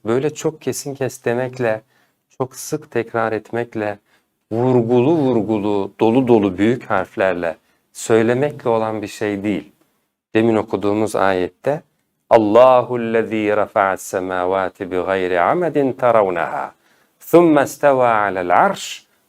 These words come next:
ve sahharaş şemse vel kamera, kullun yecri li ecelin musemma, yudebbirul emra, yufassirul âyâti, leallekum بِلِقَاءِ رَبِّكُمْ تُوقِنُونَ.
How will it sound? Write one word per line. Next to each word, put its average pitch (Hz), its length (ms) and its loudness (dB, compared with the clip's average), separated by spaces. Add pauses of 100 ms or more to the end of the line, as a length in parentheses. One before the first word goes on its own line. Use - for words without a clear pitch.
ve 107 80 2
sahharaş 107 600 -2
şemse 139 640 0
vel 98 180 2
kamera, 185 580 2 (340)
kullun 165 480 4
yecri 107 600 0 (240)
li 117 200 4
ecelin 120 400 2
musemma, 87 840 -6 (440)
yudebbirul 156 840 4
emra, 165 480 -4 (460)
yufassirul 120 880 0
âyâti, 127 840 -2 (840)
leallekum 127 880 0 (460)
بِلِقَاءِ 101 880 0 (240)
رَبِّكُمْ 85 540 -8 (380)
تُوقِنُونَ. 73 640 -14